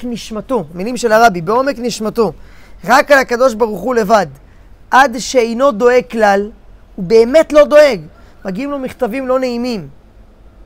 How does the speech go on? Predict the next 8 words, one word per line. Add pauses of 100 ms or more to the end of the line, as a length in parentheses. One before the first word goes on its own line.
הוצאה
לפועל, (440)
או (420)
כל
מיני
רשויות,
רשות
המיסים,